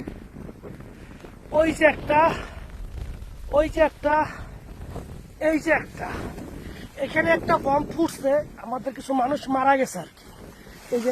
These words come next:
এখন ওই যে সাদা হয়ে গেছে, দেখছেন? এক জায়গার মধ্যে তিনটা। এই যে আরেকটা, পাড়া দিতেও ভয় লাগে আর কি, সাবধানে পাড়া দেই। এই যে,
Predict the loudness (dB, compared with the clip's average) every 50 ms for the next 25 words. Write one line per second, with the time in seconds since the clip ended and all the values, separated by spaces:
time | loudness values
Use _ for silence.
0 | 0 0 -2 0 2 4 6 6 6 6 4 2 0 -2 -6 -10 -14 -14 -16 -16
1 | -16 -16 -16 -16 -16 -12 -8 -8 -6 -2 0 2 4 4 4 4 2 2 0 -4
2 | -4 -6 -8 -8 -10 -10 -12 -12 -12 -14 -16 -16 -16 -14 -14 -14 -14 -14 -16 -16
3 | -12 -10 -10 -10 -10 -10 -10 -12 -10 -8 -8 -8 -8 -6 -6 -6 -6 -2 0 2
4 | 2 4 4 4 2 2 2 -2 2 4 2 2 2 0 -4 -6 -6 -6 -8 -8
5 | -10 -10 -10 -10 -10 -8 -8 -8 -8 -8 -8 -10 -8 -8 -8 -6 -4 -2 -2 -2
6 | -2 -2 -4 -4 -6 -6 -6 -6 -6 -6 -8 -8 -8 -8 -8 -8 -8 -8 -8 -10
7 | -10 -12 -14 -18 -18 -18 -18 -18 -16 -16 -16 -16 -2 2 4 4 4 8 8 8
8 | 8 8 4 0 -2 -4 -4 -2 -2 -4 -6 -10 -12 -12 -12 -12 -12 -10 -10 -10
9 | -12 -14 -16 -18 -18 -16 -16 -14 -14 -14 -14 -16 -14 -4 -2 -2 2 2 2 2
10 | 2 0 6 8 8 8 10 8 8 10 10 10 8 8 6 2 0 -2 -6 -6
11 | -2 -2 -2 -2 0 0 0 0 0 2 2 2 2 2 -2 -4 -8 -16 -18 -20
12 | -20 -20 -20 -20 -20 -20 -20 -20 -20 -20 -18 -16 -14 -14 -14 -14 -16 -20 -20 -20
13 | -8 4 4 4 4 4 0